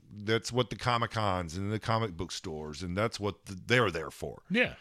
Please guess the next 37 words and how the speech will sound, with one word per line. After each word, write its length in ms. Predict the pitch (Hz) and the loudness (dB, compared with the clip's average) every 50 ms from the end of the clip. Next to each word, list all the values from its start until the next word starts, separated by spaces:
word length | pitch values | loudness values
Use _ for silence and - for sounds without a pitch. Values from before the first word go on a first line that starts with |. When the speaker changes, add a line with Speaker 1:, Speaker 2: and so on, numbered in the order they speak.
| - - - | -18 -12 -6
Speaker 1:
Is 160 | - 113 101 | -4 -4 -2
to 100 | 95 120 | -2 0
go 140 | 104 113 110 | 2 4 2
f-, 280 | 98 - - - - - - | 2 2 -2 -16 -20 -20 -6
hunt 300 | - - 143 147 156 117 | 0 4 4 4 4 2
and 120 | 110 104 | -2 -6
find 380 | - - 123 123 123 120 104 80 | -2 0 2 2 2 2 0 -2
this 140 | 76 73 - | -6 -8 -10
stuff. 220 | - - - 101 | -10 -6 -4 -4
Speaker 2:
That's 120 | 120 - - | -4 -2 -2
the 80 | - | -4
fun 220 | - - 160 165 147 | -2 0 0 -2 -2
part. 240 | - 73 64 - - | -2 -6 -8 -8 -10
Speaker 1:
Yeah. 300 | - 101 110 127 127 - - - - _ _ _ - - - - - - - - - - - | -6 0 4 4 4 4 2 -2 -20 _ _ _ -20 -20 -20 -20 -20 -20 -20 -20 -20 -6 4
Well, 100 | - 208 | 8 10
I 80 | 196 202 | 10 10
kinda 240 | 190 214 247 247 214 | 10 8 6 6 8
maxed 340 | 175 175 175 156 - - - | 8 8 8 8 6 6 8
out 280 | 170 190 196 170 - | 10 10 10 8 8
that, 320 | 131 110 98 98 110 - - | 6 6 6 6 4 0 0
so, 520 | - 139 127 120 117 117 117 117 120 117 - | 2 4 6 6 6 6 6 4 2 0 -2
you 100 | 135 143 127 | -2 2 4
know, 140 | 107 104 113 | 4 4 4
you 180 | 120 127 147 | 4 2 2
and 80 | 147 135 | 2 2
I 200 | 120 120 117 117 | 4 4 4 4
sat 280 | 110 - - 127 117 107 | 4 4 2 2 4 6
down 160 | 120 113 107 | 4 4 4
and 100 | 95 - | 2 0
talked, 280 | - 139 156 160 143 123 | 2 4 4 4 4 2
and 60 | 131 | -2
it's 100 | 120 - | -4 -2
like, 220 | 131 123 117 - | -2 -2 -2 -4
you 60 | 131 143 | -6 -4
know, 200 | 147 147 147 143 | -2 0 0 2
I 80 | 139 139 | 2 2
wanna 300 | 143 170 214 254 254 | 2 2 2 2 0